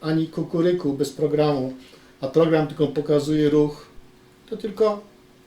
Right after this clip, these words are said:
gorzej gracie. Oni was ogłupiają.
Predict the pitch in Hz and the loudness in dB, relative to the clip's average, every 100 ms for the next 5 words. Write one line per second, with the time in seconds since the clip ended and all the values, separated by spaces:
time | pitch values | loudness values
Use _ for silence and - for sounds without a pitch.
0 | _ _ _ _ - - 220 214 214 214 | _ _ _ _ -10 -2 -2 -2 -4 -2
1 | 208 - 156 131 - _ _ _ _ _ | -2 -4 -10 -12 -16 _ _ _ _ _
2 | _ - 175 175 175 175 - - - _ | _ -8 -4 0 2 0 -4 -10 -16 _
3 | - - - - - - - - - - | -20 -20 -20 -20 -20 -20 -20 -20 -20 -20
4 | - _ - - 185 170 160 180 165 151 | -20 _ -20 -12 -10 -10 -6 -4 -4 -8